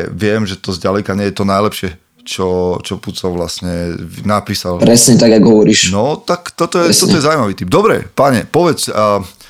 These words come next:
Speaker 1: čo za, si si kúpil z-, možno, že za posledný pol rok také, čo ceníš a vôbec to nemusí mať spojitosť so športom, môže to mať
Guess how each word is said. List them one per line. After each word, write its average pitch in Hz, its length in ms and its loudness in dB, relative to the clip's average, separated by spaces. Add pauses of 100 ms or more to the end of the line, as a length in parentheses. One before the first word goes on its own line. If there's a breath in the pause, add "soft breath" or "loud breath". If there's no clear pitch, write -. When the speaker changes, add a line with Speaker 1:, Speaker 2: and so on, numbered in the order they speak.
(400 loud breath)
Speaker 1:
čo 160 360 2
za, 120 240 2 (220)
si - 220 -8
si - 180 -6
kúpil 117 640 -2 (360)
z-, 92 200 -12
možno, 104 300 -4
že 95 100 -6
za 98 100 -6
posledný 107 400 -4
pol 101 300 -2
rok 101 180 -2
také, 104 280 -4
čo 90 140 -8
ceníš 107 600 -2 (420 loud breath)
a 95 320 0
vôbec 107 320 -2
to 104 220 -6
nemusí 101 320 -2
mať 104 160 -4
spojitosť 107 420 -4
so 104 140 -4
športom, 113 480 -2
môže 107 400 0
to 110 120 -4
mať 107 280 0